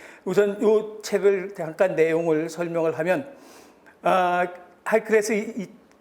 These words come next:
생물학교는 칠 급 기출 완성, 언제부터 언제 건가요?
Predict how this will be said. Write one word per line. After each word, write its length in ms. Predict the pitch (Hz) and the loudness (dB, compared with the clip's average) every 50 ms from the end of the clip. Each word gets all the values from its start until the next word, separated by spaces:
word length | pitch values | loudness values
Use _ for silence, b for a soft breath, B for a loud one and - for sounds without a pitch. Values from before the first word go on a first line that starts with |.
| _ _ _ | _ _ _
생물학교는 680 | - - - 208 214 208 208 202 202 208 208 208 196 202 | -10 -6 -6 -2 2 2 2 4 4 2 0 0 -2 -4
칠 280 | - - 233 233 220 | -6 -8 -6 -6 -4
급 300 | 208 254 247 - - - | -4 -6 -8 -8 -12 -12
기출 300 | - 190 - - 208 208 | -10 -10 -8 -2 2 2
완성, 500 | 190 165 190 - 175 156 139 151 - - - - - - | 2 2 2 2 0 -2 -2 -4 -12 -18 -20 -20 -6 -2
언제부터 480 | 175 180 202 185 202 202 208 208 - 190 | -2 0 2 2 2 0 0 0 0 0
언제 240 | 170 165 160 - 170 | 0 0 -2 -4 -4
건가요? 580 | - 180 165 151 170 160 160 165 190 220 - | -4 -4 -4 0 0 0 0 0 -2 -4 -4